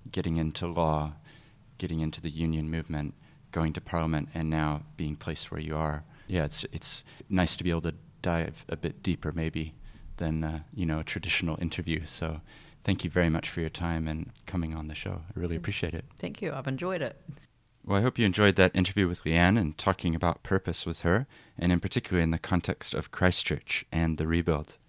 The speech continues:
Speaker 1: The next episode is gonna be with Shanna, who's just turned ten years old. So we're gonna get her perspective on life, what it's like to be a kid,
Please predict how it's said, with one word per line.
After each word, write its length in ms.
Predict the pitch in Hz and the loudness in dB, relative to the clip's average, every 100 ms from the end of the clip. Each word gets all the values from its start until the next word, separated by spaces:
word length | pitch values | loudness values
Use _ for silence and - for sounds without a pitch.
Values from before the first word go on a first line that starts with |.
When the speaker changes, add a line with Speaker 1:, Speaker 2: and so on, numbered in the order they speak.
| _ | _
Speaker 1:
The 80 | - | 2
next 260 | 113 143 123 | 4 4 2
episode 400 | 107 98 92 90 | 0 0 2 2
is 140 | 92 | 0
gonna 180 | 95 87 | 0 0
be 320 | 80 82 82 | 2 2 2
with 220 | 82 78 | 0 -2
Shanna, 500 | - - 98 80 90 101 | 0 2 4 4 0 -2
who's 260 | 85 76 - | -4 -4 -4
just 380 | - 95 - | -2 0 -2
turned 320 | - 85 76 - | -4 -4 -4 -6
ten 340 | - 90 87 | -2 0 0
years 260 | 82 78 85 | 0 -2 -2
old. 280 | 76 76 | -2 -2
So 160 | - 82 | -6 -4
we're 80 | 98 | -2
gonna 180 | 110 92 | -2 -2
get 200 | - - | -4 0
her 180 | 113 | 0
perspective 500 | - - - 82 85 | 0 -4 -6 -8 -8
on 140 | 82 80 | -6 0
life, 280 | 80 76 - | 0 -2 -4
what 140 | 107 127 | -4 -4
it's 180 | - | -4
like 160 | - - | -6 -6
to 120 | - | -8
be 140 | 87 80 | -4 -4
a 60 | |
kid, 400 | - - 82 73 | -4 -2 -2 -2